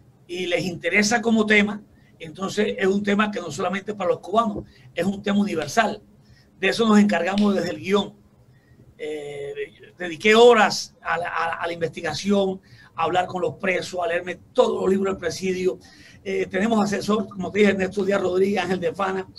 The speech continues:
Eh, una vez tuve estructurada la película, que ya tenía toda la historia, eh, pensé cómo la acerco al presente para que no quede solamente la anécdota en, la, en lo que ya pasó. Entonces la película arranca con un expreso político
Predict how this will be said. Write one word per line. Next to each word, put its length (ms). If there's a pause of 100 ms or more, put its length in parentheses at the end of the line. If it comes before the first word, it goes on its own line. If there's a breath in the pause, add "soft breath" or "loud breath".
(760 soft breath)
Eh, 160
una 240
vez 280
tuve 220
estructurada 640
la 60
película, 380
que 80
ya 80
tenía 200
toda 160
la 40
historia, 440 (520 soft breath)
eh, 560 (140)
pensé 420
cómo 280
la 80
acerco 600 (500)
al 140
presente 680 (360 soft breath)
para 220
que 100
no 140
quede 320
solamente 560
la 140
anécdota 600 (320 soft breath)
en, 100
la, 100
en 160
lo 100
que 120
ya 140
pasó. 380 (520 soft breath)
Entonces 240
la 120
película 360
arranca 680
con 120
un 220
expreso 540
político 580